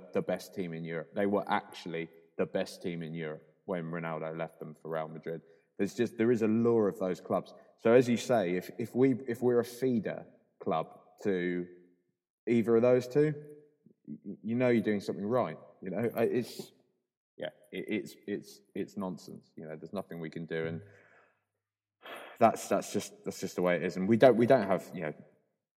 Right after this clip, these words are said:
petrodollars that lots of other clubs do. But what's that done for Chelsea, you know? And, uh,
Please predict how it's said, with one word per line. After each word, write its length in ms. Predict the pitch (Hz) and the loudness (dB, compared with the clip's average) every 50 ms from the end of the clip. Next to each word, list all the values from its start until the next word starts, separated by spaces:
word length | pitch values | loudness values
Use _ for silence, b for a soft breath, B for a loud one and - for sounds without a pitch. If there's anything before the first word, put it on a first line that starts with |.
| _ - | _ -8
petrodollars 800 | - - - - 85 78 - 80 80 78 78 78 78 - - - - _ _ _ | -8 -6 -6 -6 -8 -4 -2 -2 -2 -2 -4 -4 -6 -8 -12 -18 -20 _ _ _
that 220 | - 82 80 76 - - - - 73 | -4 -2 -2 -2 -4 -8 -14 -14 -12
lots 240 | 87 - - - 90 | -10 -10 -6 -4 -2
of 60 | 87 | -2
other 140 | 85 78 - | -2 -2 -2
clubs 280 | - - 90 82 - | -2 -2 -2 -2 0
do. 120 | - 107 98 | 0 0 4
But 180 | - 95 B B B B B - | 6 4 B B B B B 6
what's 180 | 160 160 147 - | 6 6 10 8
that 160 | 170 139 131 | 8 8 8
done 180 | 147 143 139 | 6 6 6
for 60 | 127 - | 2 2
Chelsea, 420 | - 160 151 135 117 - 90 87 | 6 8 8 8 6 4 0 0
you 80 | 87 87 | 0 2
know? 140 | 92 101 110 | 4 4 6
And, 100 | 117 | 6
uh, 40 | 120 | 4